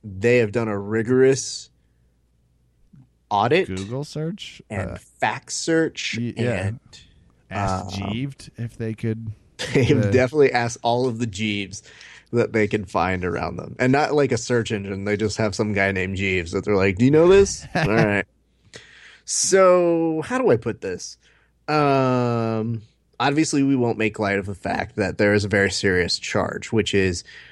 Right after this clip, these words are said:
Speaker 1: uh, B J Penn is, uh, being accused of sexual assault and drug use.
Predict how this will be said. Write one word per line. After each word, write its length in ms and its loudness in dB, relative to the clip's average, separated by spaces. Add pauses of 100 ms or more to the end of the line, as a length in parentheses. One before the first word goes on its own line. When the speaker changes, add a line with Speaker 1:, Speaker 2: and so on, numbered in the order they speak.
(140)
Speaker 1:
uh, 280 2
B 160 4
J 160 4
Penn 300 0
is, 200 -2
uh, 60 0
being 360 0
accused 640 4
of 100 2
sexual 500 -2
assault 440 -6
and 160 -4
drug 260 2
use. 400 -10